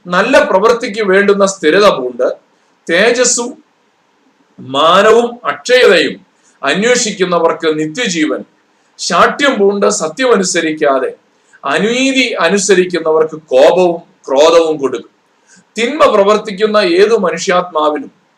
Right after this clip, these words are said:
കഷ്ടവും സങ്കടവും ആദ്യം യഹൂദനും പിന്നെ യവനനും വരും. നന്മ പ്രവർത്തിക്കുന്ന ഏവനും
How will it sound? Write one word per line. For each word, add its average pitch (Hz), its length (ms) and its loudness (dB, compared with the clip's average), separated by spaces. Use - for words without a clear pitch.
കഷ്ടവും 196 500 0
സങ്കടവും 175 640 0
ആദ്യം 226 560 0
യഹൂദനും 185 600 0
പിന്നെ 220 220 -2
യവനനും 160 540 2
വരും. 104 180 -4
നന്മ 202 340 0
പ്രവർത്തിക്കുന്ന 170 680 0
ഏവനും 139 600 0